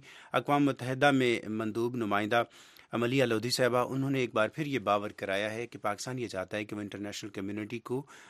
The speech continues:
انگیج کرے اور انٹرنیشنل کمیونٹی، کمیونٹی کو متحد کرے کہ وہ بھارت پہ دباؤ ڈالے۔ اس کے لیے پاکستان اپنی سفارتی کوششیں کرے گا، کر رہا ہے، اور اس کو زیادہ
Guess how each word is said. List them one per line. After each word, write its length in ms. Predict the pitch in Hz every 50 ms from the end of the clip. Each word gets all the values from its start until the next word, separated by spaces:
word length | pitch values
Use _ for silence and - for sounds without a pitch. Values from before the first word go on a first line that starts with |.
| - _
انگیج 420 | - 120 113 107 120 135 139 135
کرے 240 | - 143 135 143 147
اور 100 | 147 139
انٹرنیشنل 500 | 123 117 110 117 113 117 117 - - 127
کمیونٹی، 320 | 110 - 110 110 107 113 110 110 - _
کمیونٹی 360 | - 120 117 117 117 113 117
کو 120 | 113 - 110
متحد 360 | 107 104 - - 107 113 113
کرے 260 | - 120 110 110 117 - - - - - _ _
کہ 100 | - 160
وہ 140 | 151 156
بھارت 420 | 135 110 110 120 131 139 143 123 -
پہ 60 | 143
دباؤ 340 | 127 110 110 101 113 117 110
ڈالے۔ 320 | 95 92 92 92 101 104
اس 100 | 110 -
کے 80 | - 139
لیے 140 | 131 127 123
پاکستان 380 | - 113 113 107 - 120 117
اپنی 200 | 110 104 - 113
سفارتی 500 | 98 - - - - 113 107 101 - 113
کوششیں 360 | 101 - 98 95 - - 131
کرے 220 | 120 117 123 127 127
گا، 120 | 127 123 120 - - - - _ _ _
کر 140 | - 123 110
رہا 280 | 107 107 117 117 117
ہے، 120 | 120 123 120
اور 160 | 104 104 107
اس 100 | 107 -
کو 100 | - 117
زیادہ 360 | 98 98 107 117 120 131 127